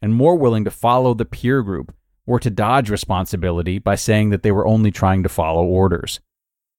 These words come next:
Number five, kids raised with harsh discipline tend to be more rebellious.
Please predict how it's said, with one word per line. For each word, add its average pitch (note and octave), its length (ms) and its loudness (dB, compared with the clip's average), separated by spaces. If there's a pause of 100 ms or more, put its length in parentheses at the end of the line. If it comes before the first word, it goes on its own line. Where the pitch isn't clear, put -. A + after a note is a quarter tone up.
(440)
Number F2+ 220 -2
five, C3 500 0 (720)
kids D#3 280 -2
raised D#3 420 0
with B2 120 -2
harsh C#3 320 0
discipline C3+ 580 -2
tend C3 260 0
to B2+ 60 0
be B2 120 2
more A#2 260 4
rebellious. G2 680 -2